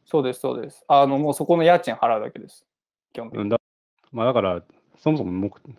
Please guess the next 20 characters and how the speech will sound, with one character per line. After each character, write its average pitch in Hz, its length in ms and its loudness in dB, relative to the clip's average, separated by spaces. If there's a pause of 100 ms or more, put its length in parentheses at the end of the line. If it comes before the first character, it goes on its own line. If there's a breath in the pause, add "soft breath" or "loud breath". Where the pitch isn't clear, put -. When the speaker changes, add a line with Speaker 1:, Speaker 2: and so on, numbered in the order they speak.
(280)
Speaker 2:
な 113 80 -8
ん 101 60 -8
か 104 120 -12
内 123 260 2
容 127 100 4
が 123 140 2
違 120 60 -4
う 110 260 0
わ - 120 -12
な。 113 100 -14 (720)
だ 135 80 -6
か 123 80 4
ら、 98 100 4
Speaker 1:
ま 90 120 -4
あ、 - 0 -
そ - 0 -
う - 20 -10
で - 60 -16
す - 20 -20
ね。 - 60 -20